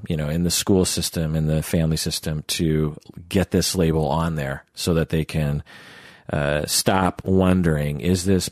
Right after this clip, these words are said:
my parenting? Is this the grief this child is going through because of the lo-, of the divorce or whatever?" Also, there's a lot of overdiagnosing in general in my field because we, as a field, we wanna help people.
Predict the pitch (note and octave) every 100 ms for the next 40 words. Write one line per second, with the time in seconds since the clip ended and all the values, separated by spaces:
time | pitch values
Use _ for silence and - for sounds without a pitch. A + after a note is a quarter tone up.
0 | - - E2 C#2 C#3 D#3+ D3+ - D3 C3
1 | A#2+ - E2+ - D2+ C#2 - - D#2+ D#2
2 | F2 F#2+ A#2+ A#2+ A2 G#2 - A2 G#2 G2
3 | - G2 G2 - G2 F2+ F#2 E2 D#2 D#2
4 | D2 D2+ - E2 D2 C#2 C2 D2+ G#2 G2+
5 | F#2+ - - D#2+ C2+ A#1+ - _ _ _
6 | - - - - - - - - - -
7 | C#3+ F3 - D3 C#3 D3 A#2+ - - _
8 | A#2 A#2 A2+ B2+ C3 A#2 A2+ A2 G#2 G2+
9 | F#2+ G2 - F#2 D#2+ F2 E2 G2 F#2 D2+
10 | D2+ E2 D#2+ D#2 D2+ D2 D2+ F#2 A#2 G#2
11 | G#2+ G2+ G2+ A#2 C3+ C#3 C#3+ - G#2+ G#2+
12 | G2+ G2+ G2 G2 F#2+ - A#2 F#2+ F2+ F2
13 | A2+ B2 B2 G2+ C3 - D#2+ - A#1 -